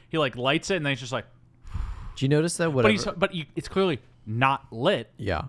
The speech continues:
Speaker 1: It's just, like, holding there, and he does, like, all the <laughs> motions with it.
Speaker 2: Did you notice that the scenes that took place in their, like, quote unquote precinct
Speaker 1: Yeah.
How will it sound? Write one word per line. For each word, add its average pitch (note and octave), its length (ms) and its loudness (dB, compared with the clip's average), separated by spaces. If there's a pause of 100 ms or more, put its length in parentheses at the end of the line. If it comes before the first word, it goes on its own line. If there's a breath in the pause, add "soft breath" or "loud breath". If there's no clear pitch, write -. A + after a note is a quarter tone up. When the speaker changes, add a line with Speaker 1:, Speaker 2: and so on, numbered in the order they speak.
(460)
Speaker 1:
It's D#3+ 140 0
just, C#3 140 0
like, D3 240 0 (380)
holding F3+ 420 2
there, C3+ 120 -2
and F3 120 2
he F#3+ 80 2
does, G3+ 180 4
like, F#3 180 2
all F#3+ 260 4
the G#3 100 0
<laughs> B3 300 2
motions - 440 0
with - 240 0
it. C4+ 340 -4
Speaker 2:
Did C#3+ 160 2
you D#3+ 120 2
notice C3 400 2
that A2 220 2 (240)
the A2+ 180 -4
scenes A2+ 300 0
that C3+ 100 -4
took G2+ 160 -4
place F#2 200 -2
in G2 100 0
their, F2 140 2
like, E2+ 220 -2
quote G2+ 200 0
unquote F2 440 -2
precinct A2 680 -2
Speaker 1:
Yeah. A#2+ 200 -6